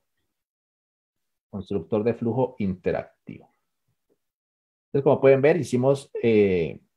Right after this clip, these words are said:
uno, dos, tres, cuatro, cinco, seis, siete. Tenemos ocho pasos. Utilizamos botones, ¿sí? Y, ah, bueno, otra opción que utilizamos fue el user tipping. El user tipping es esta opción que ven acá,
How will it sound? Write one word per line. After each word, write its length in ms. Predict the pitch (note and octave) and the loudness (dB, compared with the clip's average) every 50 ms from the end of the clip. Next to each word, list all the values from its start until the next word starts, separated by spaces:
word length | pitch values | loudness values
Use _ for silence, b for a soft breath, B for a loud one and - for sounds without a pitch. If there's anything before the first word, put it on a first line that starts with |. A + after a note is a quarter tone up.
| _ _ | _ _
uno, 280 | A#2+ B2 C3+ C3+ B2+ A#2+ | -4 -2 -2 -2 -2 0
dos, 340 | A#2 A#2 A#2+ A#2+ - - | 2 2 0 0 0 -2
tres, 260 | - A#2 A#2 A#2 A#2 - | -2 0 0 0 -2 -4
cuatro, 340 | - A#2+ A2+ A2 - - | -4 -4 -4 -4 -4 -8
cinco, 340 | A2+ - - G#2+ G#2 - A2 | -8 -8 -6 -8 -6 -6 -8
seis, 320 | G#2+ - - G2+ G#2 G#2+ - | -8 -4 -4 -4 -4 -2 -4
siete. 280 | G#2 G#2 - - B2 | -4 -4 -4 -4 -6
Tenemos 480 | A#2+ - G#2 G2 G2+ A2 G#2 - - _ | -6 -4 -4 -4 -4 -4 -6 -8 -10 _
ocho 400 | - B2 C3 C3 - A#2+ A2 - | -2 -2 -2 -2 -2 -4 -4 -2
pasos. 520 | - G#2 G2 - - - - - - _ _ _ _ _ _ _ _ _ - | -2 -2 -2 -2 -4 -8 -12 -12 -14 _ _ _ _ _ _ _ _ _ -10
Utilizamos 840 | B2 A#2 - A#2 G#2+ G2+ G2+ - G#2 G#2+ A2 A2+ A#2+ A#2 - - - - | -8 -6 -4 -2 -2 -2 0 0 -2 0 0 -2 -2 -4 -6 -12 -14 -10
botones, 760 | A2+ G#2 G#2 G2+ G2+ - C#3 C3 A2+ G2 G2+ - - - _ _ _ | -4 -2 0 0 2 4 2 2 2 0 -4 -6 -10 -14 _ _ _
¿sí? 280 | _ - A#2 A#2+ - - b b b b b b b b b b _ _ _ _ _ _ - | _ -10 -8 -8 -8 -10 b b b b b b b b b b _ _ _ _ _ _ -6
Y, 320 | D3 E3+ F#3 F3+ - _ _ _ _ _ | -4 -4 -4 -6 -10 _ _ _ _ _
ah, 140 | - C3+ D#3 | 0 2 4
bueno, 220 | D3 B2 B2+ C3+ B2 | 4 4 4 2 2
otra 200 | A2+ A2+ C3+ C#3 | 2 4 4 2
opción 280 | C3+ - - C#3 C3 | 2 2 0 -2 -2
que 100 | C3 - | -2 -6
utilizamos 640 | C#3 C3+ C3 A#2 G#2+ G#2 G2+ - A2 A#2 B2+ B2+ - | -6 -2 -2 0 0 0 0 0 -2 -2 -2 -4 -4
fue 280 | - - C3+ C3+ - - | -2 0 0 0 0 0
el 360 | A#2+ A2 G#2+ G2+ A2 A2+ B2 | -2 -2 -2 -2 -2 -2 -2
user 300 | B2+ - C3 B2 B2 - | -2 0 -2 -2 0 0
tipping. 320 | - G3 G3+ G3 A#2 G2 - | 0 0 2 2 -2 -4 -2
El 240 | A2+ A2 A2+ A#2+ B2+ | -2 -2 0 0 0
user 240 | B2+ - D#3+ C#3 C#3 | 0 0 -2 0 0
tipping 360 | - D3+ D3+ - D#3 D3 C#3 | 0 -2 0 -2 -2 -2 0
es 320 | C3 C3+ C3+ C3+ - - - | 0 0 -2 -2 -6 -6 -4
esta 260 | B2 C3 C3 - - | -2 -2 -2 0 -2
opción 300 | C3 C3 - - B2 A#2+ | -2 -2 -2 -4 -6 -4
que 120 | - C3+ B2+ | 0 0 2
ven 160 | A#2+ A2+ A2+ | 2 2 0
acá, 400 | A2 - - B2 - - - | -2 0 0 -2 -2 -2 -8